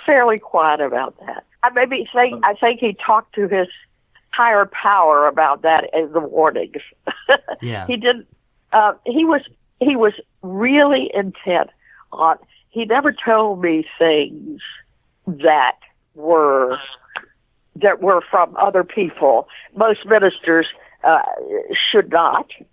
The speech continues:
Speaker 1: <laughs> And he considered himself a minister, and, and he di-, wouldn't tell me anything.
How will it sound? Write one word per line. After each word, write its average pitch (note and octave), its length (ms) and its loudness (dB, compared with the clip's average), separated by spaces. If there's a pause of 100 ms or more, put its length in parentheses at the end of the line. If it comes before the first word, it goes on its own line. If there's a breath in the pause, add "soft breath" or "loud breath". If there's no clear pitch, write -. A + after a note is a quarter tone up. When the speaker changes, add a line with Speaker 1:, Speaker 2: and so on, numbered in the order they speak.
(320 soft breath)
Speaker 1:
<laughs> F#3 360 -4 (360 loud breath)
And F3+ 200 2
he G#3 160 0
considered F3+ 520 0
himself E3 520 2
a D#3+ 60 -6
minister, D#3+ 480 -2
and, F3 260 4 (320 loud breath)
and F#3+ 120 0
he A#3+ 120 2
di-, A3+ 220 2
wouldn't G3+ 380 -2
tell G#3 180 4
me G3+ 160 -2
anything. G3+ 320 0